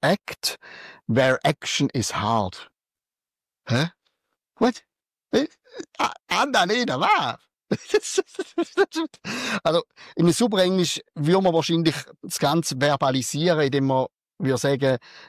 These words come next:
means to act where acting is hard. Also, wo es hart ist zum Handeln. Die Handlung an sich ist nicht hart, sondern das Handeln. Also, wenn du musst handeln, ist das irgendwie schwierig. Aber es sagt genauso wenig Widerspruch. Also, sie,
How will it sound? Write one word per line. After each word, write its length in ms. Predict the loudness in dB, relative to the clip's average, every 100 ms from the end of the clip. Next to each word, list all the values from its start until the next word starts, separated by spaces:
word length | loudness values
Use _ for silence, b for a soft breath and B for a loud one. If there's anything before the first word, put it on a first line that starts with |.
| 0
means 420 | 4 4 2 0
to 140 | -2
act 520 | 0 0 -2 -10 -16 -18 _ _ _ -2
where 320 | 2 2 2 0
acting 520 | -4 -2 0 0 0
is 220 | -4 -4
hard. 320 | 0 0 -2
Also, 200 | -2 -2
wo 100 | 0
es 120 | 0 2
hart 340 | 2 2 0
ist 180 | -4 -2
zum 160 | -2 0
Handeln. 420 | 0 0 -2 -4
Die 60 | -2
Handlung 320 | 0 2 0
an 180 | 0 0
sich 220 | 0 0
ist 120 | 0 0
nicht 160 | 0
hart, 300 | 2 0 0
sondern 240 | 0 0 0 B B B -20 _ _ _ _ _ -10
das 140 | -2
Handeln. 440 | 0 2 2 0 -2
Also, 320 | -2 -2 -4
wenn 320 | -8 -2 0 2
du 120 | 4
musst 200 | 4 4
handeln, 440 | 2 0 2 2 0
ist 220 | -4 -4
das 140 | -2
irgendwie 360 | -2 0 0 0
schwierig. 460 | -4 0 0 0 -4 B B B B -18 _ _ -8
Aber 280 | -4 0 0
es 140 | 0
sagt 280 | 0 -2 0
genauso 540 | 2 4 2 2 2
wenig 260 | 2 2 -2
Widerspruch. 600 | -2 -2 0 2 2 0 -4
Also, 180 | -2 -2
sie, 240 | -2 -2